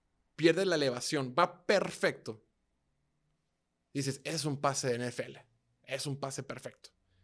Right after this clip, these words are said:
Pasan un par de jugadas, luego consigue, es lo más fascinante de Geno Smith, luego consigue primeros y dieces con sus piernas. Y luego después,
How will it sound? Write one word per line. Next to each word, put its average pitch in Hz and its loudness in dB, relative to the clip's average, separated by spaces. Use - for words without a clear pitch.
Pasan 175 2
un 170 0
par 170 4
de 170 4
jugadas, 233 2
luego 165 6
consigue, 156 0
es 143 2
lo 170 6
más 185 4
fascinante 165 2
de 151 4
Geno 135 2
Smith, 139 4
luego 165 8
consigue 151 2
primeros 139 0
y 139 -4
dieces 160 2
con 131 -2
sus 117 -8
piernas. 123 2
Y 117 -14
luego 123 0
después, - 6